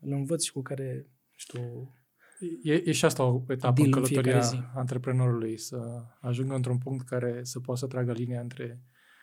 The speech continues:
Speaker 2: cine e el sau ea ca antreprenor și cine e business-ul.
Speaker 1: Da,
Speaker 2: Cred că
Speaker 1: da, e
Speaker 2: adesea la
Speaker 1: destul de
Speaker 2: început
Speaker 1: greu.
Speaker 2: e destul de identitară treaba aia, overlapping, e, overlap-ul e destul de, destul de mare.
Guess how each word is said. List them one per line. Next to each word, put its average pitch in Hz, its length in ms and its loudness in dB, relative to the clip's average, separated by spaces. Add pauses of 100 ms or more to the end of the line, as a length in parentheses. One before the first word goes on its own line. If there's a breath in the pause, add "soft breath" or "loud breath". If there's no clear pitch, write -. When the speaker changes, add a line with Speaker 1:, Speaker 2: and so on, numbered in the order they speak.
(200 soft breath)
Speaker 2:
cine 127 240 2
e 113 360 0
el 135 160 0
sau 127 200 -2
ea 131 120 0
ca 127 100 -4
antreprenor 123 540 -2
și 127 460 -8
cine 127 220 0
e 120 40 6
business-ul. 123 520 -4 (440 loud breath)
Speaker 1:
Da, 185 280 10
Speaker 2:
Cred 165 160 8
că 147 120 6
Speaker 1:
da, 151 180 6
e 160 80 2
Speaker 2:
adesea 156 360 6
la 151 140 8
Speaker 1:
destul 160 200 8
de 143 60 4
Speaker 2:
început 175 240 8
Speaker 1:
greu. 156 140 4
Speaker 2:
e 151 200 6
destul 135 260 2
de 156 60 8
identitară 151 600 4
treaba 120 320 -2
aia, 117 200 -8
overlapping, 120 600 -4
e, 120 80 -12 (600)
overlap-ul 123 380 -2
e 113 40 -2
destul 120 260 -6
de, 123 160 -4 (100)
destul - 220 -12
de 120 120 -6
mare. 113 320 -12